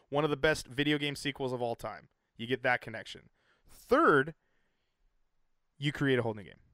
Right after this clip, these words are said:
And you connect that third one to connect into one and two. So j-, like a, like a Fox,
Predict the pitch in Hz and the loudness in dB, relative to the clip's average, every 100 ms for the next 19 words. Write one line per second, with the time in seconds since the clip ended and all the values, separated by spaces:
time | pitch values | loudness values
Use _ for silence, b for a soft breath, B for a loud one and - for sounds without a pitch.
0 | _ _ _ _ _ 135 123 - 131 131 | _ _ _ _ _ -2 -2 -2 0 0
1 | - - _ _ _ - 117 127 131 - | 0 -12 _ _ _ -14 -2 0 0 -4
2 | - 156 156 131 117 113 107 _ 123 - | 0 4 4 2 -6 -6 -14 _ -10 -4
3 | 120 110 117 110 110 107 110 _ - 110 | -2 -2 -4 -8 -8 -10 -12 _ -12 -12
4 | 104 98 98 - _ _ _ _ _ _ | -12 -16 -18 -18 _ _ _ _ _ _
5 | _ _ _ 143 131 131 135 127 120 113 | _ _ _ -4 -2 0 0 2 0 -2
6 | 117 110 - 131 127 | -6 -4 0 0 0